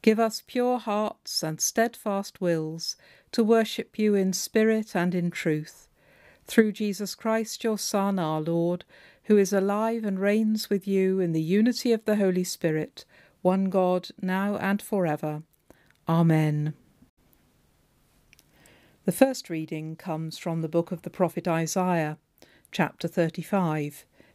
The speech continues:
beginning at the fourth verse. Say to those who are of a fearful heart, "Be strong, do not fear. Here is your God. He will come with vengeance, with terrible recompense.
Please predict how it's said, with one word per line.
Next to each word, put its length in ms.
beginning 340
at 80
the 60
fourth 420
verse. 600
Say 400
to 160
those 440
who 100
are 100
of 140
a 80
fearful 480
heart, 560
"Be 100
strong, 680
do 140
not 240
fear. 480
Here 320
is 180
your 220
God. 400
He 140
will 160
come 340
with 200
vengeance, 800
with 200
terrible 440
recompense. 960